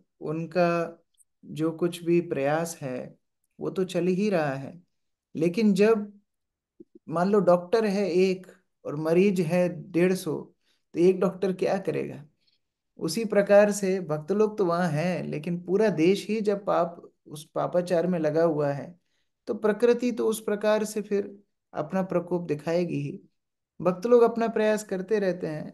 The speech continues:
लेकिन फिर सामान्य जनों को भी उस प्रकार से धर्मपरायण होना पड़ेगा। भक्त लोग तो अभी भी रहेंगे, लेकिन कलयुग का प्रभाव तो फिर भी बढ़ेगा, क्योंकि अधिकांश लोग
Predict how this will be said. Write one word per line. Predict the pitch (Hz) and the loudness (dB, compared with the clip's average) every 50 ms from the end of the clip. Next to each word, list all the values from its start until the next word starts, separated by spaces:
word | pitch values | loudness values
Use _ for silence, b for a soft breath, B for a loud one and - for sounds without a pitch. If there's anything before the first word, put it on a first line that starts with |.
| - | -14
लेकिन | - - 151 151 151 185 180 175 | -10 -8 -8 -6 -4 -2 -4 -2
फिर | 175 196 202 196 - - - - _ _ _ _ _ - | 0 2 0 0 0 -4 -12 -18 _ _ _ _ _ -18
सामान्य | - - 156 147 156 180 196 208 208 208 | -8 -6 -4 -2 0 2 2 4 4 4
जनों | 185 180 180 185 190 190 | 4 2 2 2 0 -2
को | 185 196 202 202 | -2 0 0 0
भी | 185 175 160 151 180 202 220 - | 0 0 -2 -4 -4 -8 -12 -14
उस | - - 151 151 - | -14 -12 -12 -12 -8
प्रकार | - 151 147 151 151 147 147 143 147 | -8 -8 -6 -2 -2 -2 -2 -2 -4
से | 147 - 190 214 262 - - - | -6 -6 -6 -6 -8 -10 -14 -16
धर्मपरायण | - 143 151 151 156 160 151 151 151 139 135 135 131 131 | -8 -6 -4 -4 -4 -4 -6 -4 -4 -4 -2 -4 -4 -6
होना | 139 127 135 135 - | -8 -8 -8 -10 -10
पड़ेगा। | - - - 107 - - - - - _ b b b b b _ _ _ _ _ - | -10 -10 -10 -12 -12 -14 -16 -20 -20 _ b b b b b _ _ _ _ _ -6
भक्त | 139 151 151 151 - | -4 -2 -2 -2 2
लोग | 220 240 240 240 247 | 4 4 4 6 6
तो | 240 | 4
अभी | 226 208 254 262 | 4 4 2 2
भी | 254 254 | 2 4
रहेंगे, | 226 208 202 190 185 185 | 4 4 4 2 0 0
लेकिन | 185 190 185 196 190 | -2 -2 -4 -6 -6
कलयुग | 180 196 185 190 208 202 | -6 -4 -2 -2 -2 -2
का | 214 208 | -4 -6
प्रभाव | 196 190 180 165 170 180 180 180 | -4 -4 -4 -2 0 0 0 0
तो | 175 190 | -4 -8
फिर | 180 - 175 175 | -10 -8 -6 -4
भी | 190 208 | -4 -2
बढ़ेगा, | 185 156 147 143 143 143 143 143 | 0 0 0 0 -2 -4 -4 -4
क्योंकि | 147 175 175 175 175 202 | -4 -4 -4 -2 0 0
अधिकांश | 180 156 147 165 170 175 214 233 240 247 240 240 | 0 0 0 -2 -2 0 2 2 2 0 -2 -4
लोग | 220 196 185 185 180 185 - | -2 0 0 0 0 -2 -8